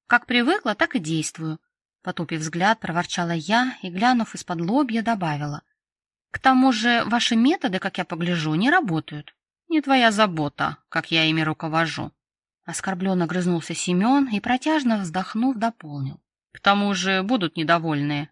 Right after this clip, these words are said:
которые гурьбой попрутся ко мне с жалобами. А оно мне надо?» «И как же быть?» «Давай так». Немного подумав, Семен покачался с пятки на носок и, взъерошив волосы, предложил:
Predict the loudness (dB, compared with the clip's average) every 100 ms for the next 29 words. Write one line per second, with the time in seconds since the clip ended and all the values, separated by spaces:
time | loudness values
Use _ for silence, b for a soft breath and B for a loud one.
0 | _ -6 -2 -2 0 0 0 0 0 -2
1 | -6 -8 -4 -2 0 0 -2 0 0 0
2 | -2 -6 -8 -14 _ _ _ 2 4 4
3 | 2 0 2 2 2 -2 -8 _ _ _
4 | _ _ -6 -4 -2 -2 -2 -2 -2 -6
5 | _ _ _ _ -10 2 4 4 2 -2
6 | -6 -8 _ _ _ _ -4 0 0 -2
7 | -4 -2 4 4 4 2 2 4 2 -2
8 | -6 -2 0 0 -2 -10 -4 -4 -4 -6
9 | -2 -2 -2 -2 -2 -2 -6 -4 -2 -2
10 | -6 -4 -2 0 -2 -4 -8 -4 -2 -2
11 | -4 -6